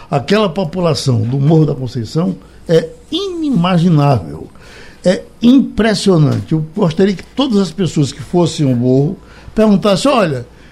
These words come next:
e o padre Reginaldo?" Porque eu fui que eu fiz desde a parte de baixo até chegar na porta da igreja e é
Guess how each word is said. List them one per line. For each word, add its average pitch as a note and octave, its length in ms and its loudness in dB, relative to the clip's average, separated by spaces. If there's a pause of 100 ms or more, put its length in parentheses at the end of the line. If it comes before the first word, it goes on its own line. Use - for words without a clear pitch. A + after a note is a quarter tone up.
(140)
e C#4+ 100 -2
o - 60 2
padre A3+ 300 2
Reginaldo?" D#3+ 520 2
Porque - 160 -4
eu D#3+ 80 2
fui A#3+ 220 0
que C4+ 100 -6
eu A3 80 0
fiz E3 320 0
desde A#3 380 4
a F#3+ 60 2
parte E3+ 280 -4
de C#3+ 60 -6
baixo F3+ 340 -2
até A#3+ 420 -4 (320)
chegar E3+ 640 0 (400)
na D#3+ 140 2
porta F3 360 0
da D#3 140 2
igreja F3+ 560 2
e G3 160 -2 (320)
é A#3 200 -2